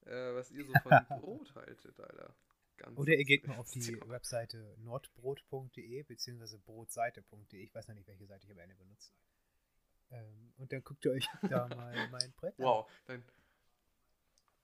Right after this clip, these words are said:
Speaker 1: dann gehen die nach diesem Podcast auf die Seite
Speaker 2: Das
Speaker 1: und die
Speaker 2: kann
Speaker 1: existiert noch nicht mal. Oder hast du dir
Speaker 2: Ich hab
Speaker 1: beide
Speaker 2: beide
Speaker 1: Domains
Speaker 2: Domains
Speaker 1: schon
Speaker 2: schon gekauft.
Speaker 1: gesichert und, und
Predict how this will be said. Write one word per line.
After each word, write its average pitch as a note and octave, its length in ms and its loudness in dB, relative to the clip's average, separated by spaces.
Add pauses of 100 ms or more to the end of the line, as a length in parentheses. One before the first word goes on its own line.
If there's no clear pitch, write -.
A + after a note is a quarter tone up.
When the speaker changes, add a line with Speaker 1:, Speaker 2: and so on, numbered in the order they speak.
(360)
Speaker 1:
dann C3+ 180 0
gehen D#3 220 0
die C#3+ 100 -6
nach C#3 220 0
diesem C3+ 240 -6
Podcast C#3 400 -14
auf B2 80 -18
die C3 120 -12
Seite C3+ 280 -2
Speaker 2:
Das C#3+ 100 -4
Speaker 1:
und - 60 0
die - 60 -8
Speaker 2:
kann A2+ 80 -6
Speaker 1:
existiert G#2+ 380 -12
noch A#2 80 -10
nicht A2 200 -16
mal. C3 220 -16
Oder B2 180 -10
hast A#2+ 140 -12
du B2+ 40 -6
dir B2 40 -6
Speaker 2:
Ich A#2 60 -8
hab A#2+ 60 -2
Speaker 1:
beide A#2+ 120 -2
Speaker 2:
beide A2 80 -6
Speaker 1:
Domains A#2+ 320 -6
Speaker 2:
Domains - 0 -
Speaker 1:
schon C3 160 -8
Speaker 2:
schon A2+ 100 -12
gekauft. A#2 140 -14
Speaker 1:
gesichert A#2 360 -16
und, A2 200 -20
und A2+ 220 -18